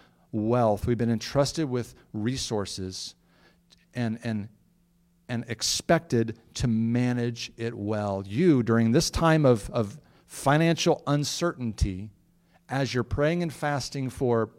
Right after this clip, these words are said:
for breakthrough in an area of provision, make sure that you're stewarding what you do have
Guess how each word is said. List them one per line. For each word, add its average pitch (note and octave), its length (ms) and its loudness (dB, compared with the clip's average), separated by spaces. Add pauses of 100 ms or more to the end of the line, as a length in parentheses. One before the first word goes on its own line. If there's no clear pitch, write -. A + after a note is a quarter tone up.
(300)
for A#2+ 240 -2
breakthrough C3 760 2
in A#2 160 -2
an A#2 200 0
area D3 260 2
of D3+ 100 -4
provision, A2+ 680 0
make B2 220 0
sure B2+ 720 4 (280)
that C3+ 180 2
you're B2 160 0
stewarding C#3 1000 4
what C3+ 220 2
you B2 160 -2
do G3+ 380 0
have A#2 640 -2